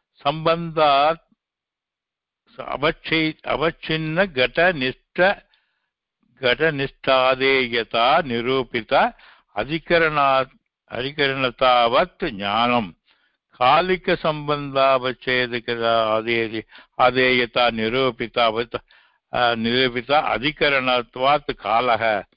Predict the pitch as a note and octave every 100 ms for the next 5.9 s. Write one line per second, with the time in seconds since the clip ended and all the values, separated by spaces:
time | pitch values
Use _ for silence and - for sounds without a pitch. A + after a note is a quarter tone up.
0 | _ _ _ _ C3 C#3 D#3 E3+ F3 E3+
1 | D3+ D3 C3+ C3+ B2+ B2 A#2+ A#2 A2 -
2 | A#2+ A#2+ A#2 A2+ A2 C#3 F3 _ _ _
3 | - A#2 B2+ C#3 C3 A#2+ B2+ A#2+ A2+ A2+
4 | A#2+ A2+ A2+ - C3+ C#3 A#2 A#2 A#2 A2+
5 | A2+ A2 A2 - G#2+ - - F3